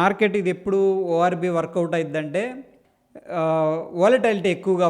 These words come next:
ఉన్నప్పుడు, అంటే పైకి వెళ్ళినా స్ట్రాంగ్గా వెళుతుంది and కిందకు వచ్చినా సరే స్ట్రాంగ్గా వెళుతుంది అన్నప్పుడు ఓఆర్బీ స్ట్రాటజీ అనేది బాగా వర్కౌట్ అయింది. At least ఏంటంటే మనం సిక్స్టీ నుంచి ఎయిటీ పర్సెంటేజ్ టైమ్స్ యాక్యురసీ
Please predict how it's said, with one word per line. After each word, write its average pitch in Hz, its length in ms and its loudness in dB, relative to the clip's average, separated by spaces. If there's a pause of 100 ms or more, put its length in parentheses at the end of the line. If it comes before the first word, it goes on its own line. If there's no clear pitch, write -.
ఉన్నప్పుడు, 143 340 -6 (160)
అంటే 165 160 -2 (100)
పైకి 175 320 0
వెళ్ళినా 196 280 0 (120)
స్ట్రాంగ్గా 180 440 -2
వెళుతుంది 170 480 -4 (760)
and 156 140 -4 (180)
కిందకు 190 320 -2
వచ్చినా 196 340 -4
సరే 190 200 0 (240)
స్ట్రాంగ్గా 170 460 -4
వెళుతుంది 160 480 -4
అన్నప్పుడు 156 340 -6 (340)
ఓఆర్బీ 170 400 2
స్ట్రాటజీ 151 420 -4
అనేది 156 180 -8 (100)
బాగా 151 220 -2
వర్కౌట్ 143 360 -8
అయింది. 139 220 -6 (540)
At 151 120 -10
least 196 240 -2
ఏంటంటే 185 300 -6
మనం 175 140 -4 (260)
సిక్స్టీ 180 340 -8
నుంచి 190 260 -8
ఎయిటీ 175 260 -4
పర్సెంటేజ్ 165 540 -6 (600)
టైమ్స్ 170 300 -4 (500)
యాక్యురసీ 165 380 -2